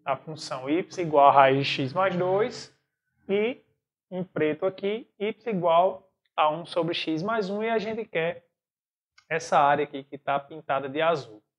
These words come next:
Tá bom? Então, vamos observar primeiro, né, como é que ficaria a integração em x, tá? Então, a integração em x primeiro, como é que ficaria?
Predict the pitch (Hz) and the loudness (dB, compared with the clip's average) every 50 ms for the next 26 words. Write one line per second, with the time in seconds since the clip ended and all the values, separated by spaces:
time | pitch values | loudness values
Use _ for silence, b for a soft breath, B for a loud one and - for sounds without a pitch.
0 | _ _ _ _ _ _ _ _ _ _ _ - 127 135 180 233 262 254 262 262 | _ _ _ _ _ _ _ _ _ _ _ -10 -6 -2 -2 -2 -2 0 0 0
1 | 262 269 247 220 240 240 247 247 214 233 233 226 214 - - 226 208 190 208 190 | 0 0 0 -2 -2 -2 -2 0 2 2 2 2 2 2 4 4 6 8 8 8
2 | 185 185 214 220 214 220 240 240 233 220 220 220 - - 208 208 196 202 - - | 6 4 0 0 2 2 2 2 2 0 -4 -6 -4 -4 -6 -6 -6 -6 -6 -8
3 | 202 196 - 214 208 190 165 160 165 170 190 202 - _ _ _ b b b b | -6 0 2 4 4 4 4 2 0 0 -2 -2 -6 _ _ _ b b b b
4 | b b _ _ - 165 170 175 165 - 190 185 175 185 190 190 - - - 175 | b b _ _ 0 0 0 2 2 4 4 6 8 8 6 6 4 -4 -10 -8
5 | 196 220 - - - - - 147 131 123 117 - - - 160 180 220 269 269 _ | -6 -6 -4 -4 -6 -4 -4 -6 -6 -6 -10 -12 -6 -2 -2 -2 -2 -4 -8 _
6 | _ _ _ - 139 135 131 135 135 127 - 143 139 147 147 147 - - 160 151 | _ _ _ -14 -10 -8 -8 -8 -8 -6 -8 -6 -4 -2 -4 -4 -6 -12 -18 -16
7 | 160 - - - 156 156 160 - - - 180 185 170 156 147 151 156 175 190 _ | -14 -14 -12 -10 -10 -10 -10 -10 -12 -12 -10 -8 -6 -4 -4 -4 -6 -8 -10 _
8 | _ _ _ _ _ _ _ _ _ _ _ _ _ _ _ _ _ _ _ _ | _ _ _ _ _ _ _ _ _ _ _ _ _ _ _ _ _ _ _ _
9 | _ _ _ _ _ _ _ _ _ _ _ _ _ _ _ _ - _ _ _ | _ _ _ _ _ _ _ _ _ _ _ _ _ _ _ _ -20 _ _ _
10 | _ _ _ _ _ - 147 143 151 151 - 165 156 _ - 170 - - 180 180 | _ _ _ _ _ -14 -10 -10 -10 -8 -10 -12 -14 _ -14 -14 -8 -4 -2 -2
11 | 170 147 113 - - | -2 -2 -6 -12 -16